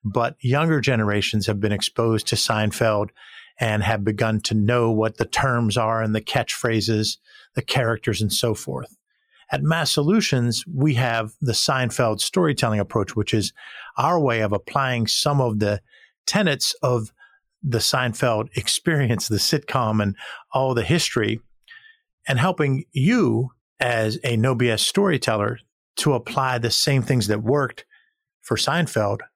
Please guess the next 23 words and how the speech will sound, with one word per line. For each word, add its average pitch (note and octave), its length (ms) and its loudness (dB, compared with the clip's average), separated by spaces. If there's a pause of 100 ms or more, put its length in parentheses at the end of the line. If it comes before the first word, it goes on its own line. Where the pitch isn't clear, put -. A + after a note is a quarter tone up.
(140)
when A2 160 0
reaching G#2+ 320 -2
all G2 120 0
of G#2 120 0
us, C#3+ 560 -2 (720)
for E3 80 0
you F3 340 2 (520)
to B2 100 0
reach B2+ 240 0
those A2+ 240 0
people G#2+ 280 0
you A2 120 2
have G2+ 100 -2
to G#2+ 80 0
reach G2 240 0
in F#2+ 140 0
your A2 160 2
life G2+ 420 -2 (580)
and G2 160 0
your F#2 120 0
business. F#2 720 -2 (440)
In A#2+ 80 4
fact, F3+ 400 -2